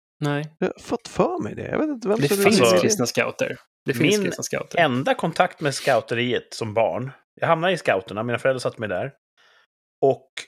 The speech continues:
Speaker 3: det tog en termin innan jag insåg att det här var den kristna scouterna.
Speaker 2: <laughs> Jag
Speaker 3: Vi
Speaker 2: tror det
Speaker 3: träffades
Speaker 2: var
Speaker 3: i kyrkan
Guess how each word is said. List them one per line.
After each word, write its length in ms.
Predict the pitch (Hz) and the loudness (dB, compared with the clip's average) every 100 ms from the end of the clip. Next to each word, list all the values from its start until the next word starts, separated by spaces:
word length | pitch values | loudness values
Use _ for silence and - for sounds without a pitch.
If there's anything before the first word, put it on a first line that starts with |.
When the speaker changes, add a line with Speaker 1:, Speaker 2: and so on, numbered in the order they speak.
| _ _ | _ _
Speaker 3:
det 180 | 127 - | -12 -6
tog 240 | - 247 233 | -2 0 0
en 80 | |
termin 420 | 170 156 185 123 - | 0 -2 0 -2 -2
innan 180 | 120 | -2
jag 140 | 120 165 | -2 -2
insåg 460 | 135 95 185 131 | -6 -6 -2 -2
att 100 | 104 _ | -4 _
det 100 | - | -12
här 160 | - 151 | -8 -6
var 140 | 147 | -6
den 100 | 101 | -6
kristna 360 | - 117 - 175 | -10 -12 -10 -12
scouterna. 480 | - 87 - - - - - | -10 -12 -12 -18 -6 -6 -6
Speaker 2:
<laughs> 260 | - - - | -12 -20 -10
Jag 120 | 143 - - | -10 -6 -6
Speaker 3:
Vi 60 | - | -2
Speaker 2:
tror 120 | 254 | 2
det 80 | - | 2
Speaker 3:
träffades 260 | 196 202 196 | 4 2 2
Speaker 2:
var 40 | |
Speaker 3:
i 40 | |
kyrkan 680 | 175 180 131 - 101 113 | -2 -2 -4 -4 -2 -2